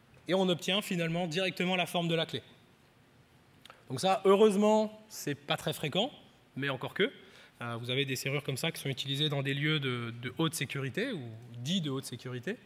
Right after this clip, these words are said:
Euh, on va voir ce qui s'applique de manière plus générale aujourd'hui.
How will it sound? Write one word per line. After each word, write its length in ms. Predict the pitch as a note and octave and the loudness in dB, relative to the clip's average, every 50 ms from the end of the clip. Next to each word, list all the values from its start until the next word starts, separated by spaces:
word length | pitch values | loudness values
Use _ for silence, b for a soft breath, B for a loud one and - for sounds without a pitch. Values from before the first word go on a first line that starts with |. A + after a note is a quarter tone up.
| B B B B B B B B B B B B B B _ _ _ _ _ _ _ _ _ _ _ _ _ _ _ _ _ _ _ _ - B B B B B B - - | B B B B B B B B B B B B B B _ _ _ _ _ _ _ _ _ _ _ _ _ _ _ _ _ _ _ _ -20 B B B B B B -8 -6
Euh, 140 | B2+ B2+ B2+ - - | -4 -4 -4 -2 0
on 60 | D#3 | 0
va 120 | D3+ E3+ | 2 2
voir 280 | F3 F#3+ A3 A3+ A#3 - | 4 4 4 4 4 2
ce 200 | - - - - - | -4 -8 -10 -10 -10
qui 460 | - - F3 F3 F3 F3 F3 F3 E3 | -6 -4 -2 0 0 0 0 -2 -2
s'applique 580 | - - G3+ F3 - - G3+ A3 G#3 - - - - C#3 C3 | 0 0 0 0 2 0 0 0 0 -2 -8 -12 -12 -10 -6
de 100 | C#3+ D3+ | -4 -2
manière 300 | D3+ D#3 D#3 E3+ F3 E3 | -2 0 0 0 -2 -2
plus 180 | - - F3+ E3+ | -2 -2 0 0
générale 420 | D3+ E3+ E3 E3 D#3+ D#3+ E3+ E3+ | 2 0 0 2 2 2 2 0
aujourd'hui. 400 | D#3 C3+ D3 C#3+ C#3+ D#3+ G3 A#3+ | 0 -2 -2 -2 0 0 -2 -2